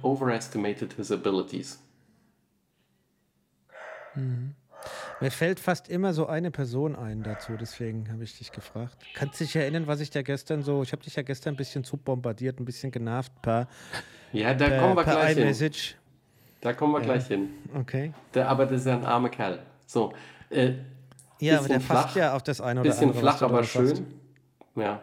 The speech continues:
Speaker 1: Bill Murray mag ich aber. Der hat nämlich gesagt, "Whatever you do, always give one hundred percent.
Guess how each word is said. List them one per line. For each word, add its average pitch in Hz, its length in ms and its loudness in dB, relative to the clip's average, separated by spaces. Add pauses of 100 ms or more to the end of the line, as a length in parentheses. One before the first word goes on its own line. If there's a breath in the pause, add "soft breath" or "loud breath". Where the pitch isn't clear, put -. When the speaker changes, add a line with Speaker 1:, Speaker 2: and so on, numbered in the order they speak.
Speaker 1:
Bill 117 160 4
Murray 113 380 2
mag 92 280 0
ich - 160 -8
aber. 113 260 0 (920 soft breath)
Der 120 80 4
hat 127 100 0
nämlich 127 220 2
gesagt, - 400 -4
"Whatever 135 500 0
you 147 200 0
do, 113 460 -2
always 131 480 2
give 120 280 -4
one 117 240 0
hundred 117 360 -6
percent. - 580 -4